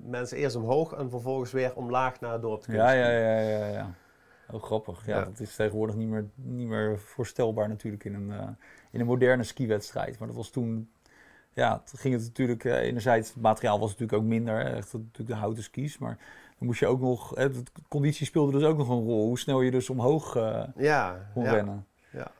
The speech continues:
Speaker 2: Ja,
Speaker 1: leuk.
Speaker 2: dat is wel duidelijk waar dan de, de, de, de Strijf, zeg maar, zijn, ja, de, zijn historie vandaan heeft. Dat is dan echt natuurlijk een van de,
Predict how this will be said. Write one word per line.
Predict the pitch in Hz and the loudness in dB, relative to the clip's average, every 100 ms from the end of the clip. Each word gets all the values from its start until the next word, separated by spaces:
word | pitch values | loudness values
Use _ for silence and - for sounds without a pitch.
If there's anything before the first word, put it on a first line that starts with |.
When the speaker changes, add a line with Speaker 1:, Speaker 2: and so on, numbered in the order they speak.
| - | -6
Speaker 2:
Ja, | 104 | 4
Speaker 1:
leuk. | 123 | 6
Speaker 2:
dat | 131 117 | 6 2
is | 110 | -2
wel | 123 | 2
duidelijk | 113 117 120 | 6 6 6
waar | 123 120 | 4 4
dan | 123 123 | 4 0
de, | 120 117 113 | 0 -2 -2
de, | - 110 | -6 -8
de, | 123 117 - | -8 -8 -6
de | |
Strijf, | 127 - 131 131 131 | -8 -6 2 2 2
zeg | - 131 | 0 -2
maar, | 123 120 | 0 0
zijn, | 123 120 123 | 0 -2 -4
ja, | 123 117 104 - | -4 -6 -8 -14
de, | 131 | -14
zijn | 123 123 | -8 -6
historie | 120 - 143 123 120 | -4 -2 0 0 0
vandaan | 117 123 151 107 | -2 0 0 -2
heeft. | 101 - - | -4 -10 -12
Dat | |
is | 113 | -14
dan | - - | -12 -12
echt | 123 - | -12 -12
natuurlijk | 117 117 - | -12 -8 -8
een | 110 | -6
van | 113 | -6
de, | 117 113 | -6 -6